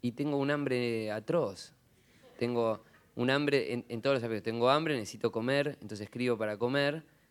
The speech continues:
Tengo, mm, qué hambre esa también. Y tengo el hambre de la ambición. Soy una persona de, de clase trabajadora, del anoni-, que provengo del anonimato de la clase trabajadora.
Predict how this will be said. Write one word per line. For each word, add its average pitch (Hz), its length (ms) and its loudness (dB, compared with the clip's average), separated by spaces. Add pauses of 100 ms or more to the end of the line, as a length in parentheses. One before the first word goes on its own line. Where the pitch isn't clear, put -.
Tengo, 117 240 -2
mm, 120 260 -2
qué 117 180 -2
hambre 123 420 0
esa 127 240 0
también. 131 600 2 (1700)
Y 120 100 -2
tengo 143 280 4
el 131 140 6
hambre 147 260 4
de 117 120 0
la 113 80 0
ambición. 117 640 0
Soy 117 360 -4
una 110 180 -4
persona 110 800 -4
de, 101 600 -6
de 92 440 -10
clase 104 840 -6
trabajadora, 139 840 4
del 113 180 -2
anoni-, 110 480 -2
que 107 120 -4
provengo 113 440 0
del 110 140 2
anonimato 120 580 0
de 120 80 4
la 107 100 -2
clase 113 260 -6
trabajadora. 113 600 0